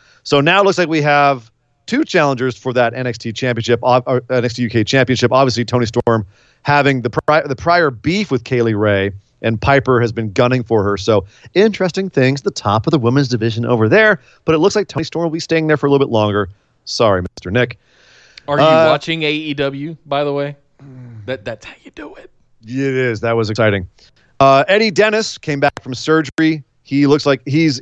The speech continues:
Speaker 1: in his match on the show, it looked like he was sending a message to Trent Seven, stealing his finishing move. So Dennis looks like he'll be picking up where he left off. Noam Dar and Ashton Smith had a nice match. Dar still winning, uh, but that was a fun match. If you wanna check that out.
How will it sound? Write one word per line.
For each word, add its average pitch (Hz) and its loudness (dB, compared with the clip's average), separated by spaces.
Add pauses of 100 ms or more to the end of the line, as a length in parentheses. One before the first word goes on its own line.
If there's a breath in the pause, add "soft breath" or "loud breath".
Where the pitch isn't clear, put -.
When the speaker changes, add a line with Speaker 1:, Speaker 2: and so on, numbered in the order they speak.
Speaker 1:
in 147 -2
his 170 6
match 185 0
on 151 -2
the 143 -2
show, 165 4
it 151 4
looked 185 -2
like 156 0
he 160 -4
was 160 0
sending 165 0
a 135 2
message 139 0
to 127 -6
Trent 127 -2
Seven, 160 2 (140)
stealing 131 0
his 113 -2
finishing 139 -2
move. 120 2 (260)
So 107 2
Dennis 131 0 (140)
looks 123 -2
like 113 0
he'll 117 0
be 117 0
picking 120 0
up 110 0
where 117 4
he 104 0
left 107 2
off. 135 2 (460 soft breath)
Noam 175 2
Dar 175 4
and 156 -4
Ashton 156 -6
Smith 185 -6
had 120 -6
a 92 -8 (420)
nice 202 -4
match. 127 -4
Dar 147 2
still 143 0
winning, 135 0 (480)
uh, 110 2
but 95 -2
that 120 2
was 131 0
a 113 -4
fun 120 0
match. 117 0
If 117 -10
you 117 -2
wanna 110 -2
check 107 -4
that 117 2
out. 117 2